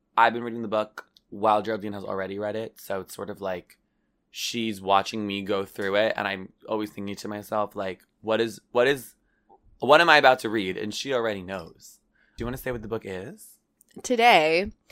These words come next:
Speaker 2: we're talking about One Last Stop.
Speaker 1: By Casey McQuiston, whom I, previous to reading this book, now I still love her. Casey, if you listen to our podcast, like, this is only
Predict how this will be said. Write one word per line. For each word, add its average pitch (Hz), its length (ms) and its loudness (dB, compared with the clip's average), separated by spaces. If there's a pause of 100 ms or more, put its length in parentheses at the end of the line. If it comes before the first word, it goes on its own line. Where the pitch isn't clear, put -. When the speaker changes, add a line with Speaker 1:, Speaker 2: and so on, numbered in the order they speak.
(240)
Speaker 2:
we're 196 140 0
talking 196 260 6
about 180 280 6
One 185 320 4
Last 202 440 -4
Stop. 240 720 0 (240)
Speaker 1:
By 117 140 0
Casey 110 340 -8
McQuiston, 120 680 -4
whom 165 480 -6 (540)
I, 202 420 6 (320)
previous 185 460 0
to 170 80 -8
reading 143 220 -6
this 120 160 -10
book, 98 480 -6 (160)
now 127 340 4
I 127 120 0
still 117 320 -4
love 92 240 -6
her. 76 200 -8
Casey, 123 360 -4
if 113 120 -4
you 135 120 -8
listen 117 300 -4
to 117 100 -6
our 113 120 0
podcast, 123 680 -4
like, 113 200 -2
this 117 200 -2
is 110 220 -12
only 104 500 -6